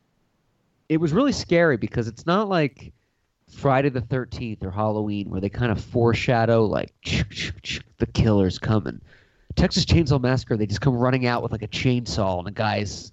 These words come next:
you know, face, um, on his face, you know, like Ed Gein style, and it, it's,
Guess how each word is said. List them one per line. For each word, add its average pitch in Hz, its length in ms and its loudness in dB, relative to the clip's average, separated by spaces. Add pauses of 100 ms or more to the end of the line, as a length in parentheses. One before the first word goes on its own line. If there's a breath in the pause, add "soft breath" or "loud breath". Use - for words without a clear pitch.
(140)
you 151 100 -2
know, 101 140 -2
face, - 560 0 (580)
um, 113 480 -2
on 131 160 2
his 131 220 0
face, - 540 -4
you 123 120 -6
know, 104 180 -6
like 107 540 -6
Ed 117 220 -2
Gein 117 280 0
style, - 540 -8
and 110 120 -4
it, 104 140 -8
it's, - 380 -10